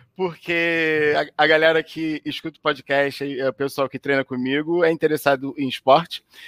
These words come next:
E sempre no, no, nos grupos rola,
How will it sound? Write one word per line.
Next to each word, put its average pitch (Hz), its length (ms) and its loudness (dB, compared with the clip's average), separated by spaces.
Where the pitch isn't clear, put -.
E 202 80 -6
sempre 220 540 2
no, 196 260 4
no, 165 440 4
nos 147 240 2
grupos 151 400 -2
rola, 147 420 6